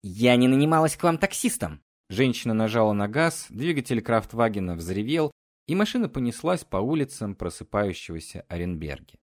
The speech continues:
«И не смейте называть меня фройлен!» «Ох, каждый раз забываю». «Почему Фогельзанг голый? Ему без тебя лень было одеться, Крам?»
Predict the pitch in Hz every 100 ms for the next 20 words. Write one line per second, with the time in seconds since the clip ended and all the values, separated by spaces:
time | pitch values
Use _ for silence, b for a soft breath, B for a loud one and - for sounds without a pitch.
0 | _ _ 101 117 117 - 123 156 214 226
1 | 226 180 190 147 156 139 123 127 104 82
2 | 76 - _ _ _ _ _ _ _ _
3 | - 127 95 - 226 226 143 135 123 107
4 | 98 92 82 80 67 71 _ _ _ _
5 | _ - - 175 180 185 170 156 143 147
6 | 135 135 107 80 76 _ 95 147 165 160
7 | - 175 170 165 160 165 160 220 254 120
8 | - 80 -